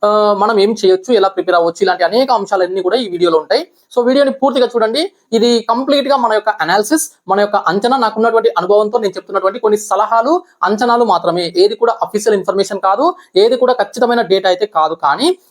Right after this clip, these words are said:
నాకున్నటువంటి అనుభవంతోన, నాకున్నటువంటి, ఆ, నా యొక్క అంచనా అనేది మీకు చెప్పే ప్రయత్నం అయితే చేస్తున్నాను. So చాలా మంది మన యొక్క ఫాలోవర్స్ ఉన్నారు కాబట్టి మీకోసం ఈ వీడియో చేయడం జరుగుతుంది. So ప్రతి ఒక్కరు వీడియోని పూర్తిగా చూసి నచ్చితే కనుక వీడియోని ఖచ్చితంగా లైక్ చేయండి, షేర్ చేయండి, ఛానల్ని సబ్స్క్రైబ్ చేసుకోండి.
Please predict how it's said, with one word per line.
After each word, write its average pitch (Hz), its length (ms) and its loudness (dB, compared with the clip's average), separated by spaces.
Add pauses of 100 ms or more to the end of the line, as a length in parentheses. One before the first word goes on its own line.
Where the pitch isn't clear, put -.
నాకున్నటువంటి 233 760 2 (100)
అనుభవంతోన, 202 680 0
నాకున్నటువంటి, 190 760 0 (220)
ఆ, 185 40 4 (440)
నా 185 140 0
యొక్క 196 160 -4
అంచనా 214 420 0
అనేది 220 300 2
మీకు 208 280 -2
చెప్పే 185 160 0
ప్రయత్నం 175 280 -2
అయితే 220 220 -2
చేస్తున్నాను. 151 480 -2 (280)
So 254 140 -2
చాలా 262 160 2
మంది 254 220 2
మన 226 140 2
యొక్క 208 260 0
ఫాలోవర్స్ 196 420 2
ఉన్నారు 185 140 -6
కాబట్టి 226 420 -2 (200)
మీకోసం 233 460 2
ఈ 202 60 2
వీడియో 190 260 2
చేయడం 175 220 0
జరుగుతుంది. 165 360 -4
So 269 180 -2
ప్రతి 196 220 -2
ఒక్కరు 202 200 -2
వీడియోని 196 240 2
పూర్తిగా 214 460 0
చూసి 330 260 -2 (280)
నచ్చితే 185 360 -2
కనుక 240 200 2
వీడియోని 208 280 2
ఖచ్చితంగా 180 280 -6
లైక్ 170 300 0
చేయండి, 185 200 -2
షేర్ 170 320 -2
చేయండి, 185 180 -2
ఛానల్ని 180 300 -2
సబ్స్క్రైబ్ - 440 -4
చేసుకోండి. 180 460 -2